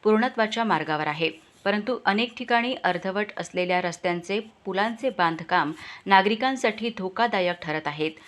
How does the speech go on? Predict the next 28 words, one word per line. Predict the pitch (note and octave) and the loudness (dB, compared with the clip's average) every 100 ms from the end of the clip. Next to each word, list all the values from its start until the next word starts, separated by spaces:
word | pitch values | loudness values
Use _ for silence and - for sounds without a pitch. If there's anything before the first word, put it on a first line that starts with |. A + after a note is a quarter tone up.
| - | 4
रामपूरजवळ | G3+ G#3 G#3+ C4+ B3+ B3 A#3+ C4 C#4 - - | 6 6 4 0 2 4 4 2 0 -12 -2
तुरळक | A3 A3 A3+ B3+ - | 4 6 6 4 4
काम | G#3+ A3+ A3+ | 4 4 -2
शिल्लक | - G3+ F#3+ G3+ | -2 0 2 0
असून | G3+ G#3 A3 B3 - F3 | -2 -2 -4 -6 -10 0
गौरी | G3 G3 A#3+ | 2 4 2
नाल्यावरील | C4 G#3 G#3 G3+ A3 | 2 4 2 2 -2
पुलाचे | A3 G#3 F3+ F3+ - - G3+ A3 B3 - - - - _ _ _ _ - | -2 0 0 -2 -10 -6 0 0 0 -8 -20 -20 -20 _ _ _ _ 6
काम | G#3 G3 F#3 | 10 10 8
अर्धवट | F#3+ F#3 F#3+ A#3+ C4 | 2 2 0 0 2
असल्याने | G3 F#3+ F#3 F#3+ | 0 0 0 2
नागरिकांची | G#3 F3+ F3+ G3+ G3 F#3+ G#3 | 2 2 0 -2 -4 -4 -4
मोठी | F#3+ F3 F#3 G3+ | -4 -4 -4 -4
दमछाक | F3 E3+ E3 - E3+ E3+ | 0 -2 -2 -2 -2 -2
होत | F3 D#3+ | -4 -4
आहे. | D#3 E3 - - _ _ _ | -2 -2 -4 -10 _ _ _
पावसाळ्यापूर्वी | F#3 F#3 F3+ A3 A3+ A#3+ A#3 B3 | 6 6 6 4 4 2 0 0
येथे | A#3+ G#3+ G#3 G#3 | 0 0 -2 0
काम | F#3+ F3+ | 4 4
पूर्ण | F#3 F#3+ F#3 | 2 -2 -2
होणे | F#3+ F#3+ F#3+ G3 | -2 -2 -2 0
गरजेचे | E3+ D#3+ F3 F3+ F3+ | -2 -2 -4 -4 -4
असून | F3 A#3+ D4+ - - - | -4 -4 -8 -8 -20 0
या | G#3+ | 0
संदर्भात | G#3+ A3 G#3 G#3+ A#3+ C4 | 2 0 0 0 -2 0
नागरिकांनी | G3+ F#3 F#3+ F#3 F#3 | 0 0 -2 -2 -2
वारंवार | G3 E3+ E3 E3+ F3+ F3+ | 0 2 2 0 -2 -2
तक्रारी | F3+ F3 E3+ F#3 | -4 -2 -2 -4